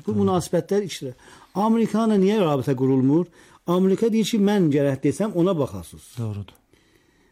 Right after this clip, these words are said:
Speaker 1: Heç vaxt Rusiya ilə İranın rabitəsi bu cür deyil ki, Rusiya bizə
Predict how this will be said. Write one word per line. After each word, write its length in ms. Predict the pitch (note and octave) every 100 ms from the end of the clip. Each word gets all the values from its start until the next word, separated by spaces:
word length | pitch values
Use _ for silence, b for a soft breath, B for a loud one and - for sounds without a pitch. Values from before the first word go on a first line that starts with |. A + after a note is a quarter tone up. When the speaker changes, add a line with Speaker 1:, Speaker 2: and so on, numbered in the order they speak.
| b F#3
Speaker 1:
Heç 220 | A3 -
vaxt 240 | F#3 -
Rusiya 420 | D#3 D3+ - D3+ D3
ilə 160 | D3 D3+
İranın 420 | E3+ D3+ D3 D3 D3
rabitəsi 720 | C#3+ C#3 - D3 - A3+ A#3 B B B
bu 100 | D#3+
cür 160 | E3 E3+
deyil 240 | G#3+ B3+
ki, 160 | F3+ D3+
Rusiya 480 | D#3 C#3 D3+ D#3+ C#3
bizə 220 | C3+ D3